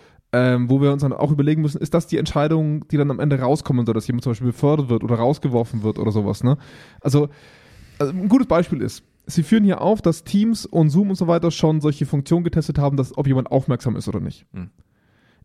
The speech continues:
Speaker 1: Ich persönlich bin jemand, der hört extrem zu, wenn er, wenn seine Finger irgendwas anderes machen. Also ich muss mich ablenken,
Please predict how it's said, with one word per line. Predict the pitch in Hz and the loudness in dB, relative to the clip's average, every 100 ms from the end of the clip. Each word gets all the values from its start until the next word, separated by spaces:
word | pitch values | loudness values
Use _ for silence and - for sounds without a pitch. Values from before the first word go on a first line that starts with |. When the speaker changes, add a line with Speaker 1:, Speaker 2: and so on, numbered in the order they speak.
| - | -2
Speaker 1:
Ich | 254 - | 0 2
persönlich | 170 175 247 185 - | 2 4 2 0 2
bin | 202 | 2
jemand, | 143 107 113 160 - _ _ _ _ _ _ - | 2 0 -2 -2 -8 _ _ _ _ _ _ 0
der | 135 139 | 2 2
hört | 185 | 0
extrem | - - - - 143 185 233 214 | -2 -6 -6 -2 0 2 0 -4
zu, | - - 196 127 170 - | -4 0 2 0 -2 -6
wenn | 131 139 151 | 0 2 2
er, | 147 - | 0 0
wenn | 143 147 | 0 2
seine | 147 139 | 0 2
Finger | 208 196 143 | 2 2 2
irgendwas | 156 160 | 0 0
anderes | - 139 - | -2 -4 -2
machen. | 127 - - _ _ _ _ _ _ | -4 -6 -20 _ _ _ _ _ _
Also | - 123 | -6 -2
ich | 135 151 | 0 2
muss | 208 - | 2 2
mich | 190 160 | -2 -2
ablenken, | 208 127 127 127 - 175 190 | -2 0 0 -4 -4 -2 -2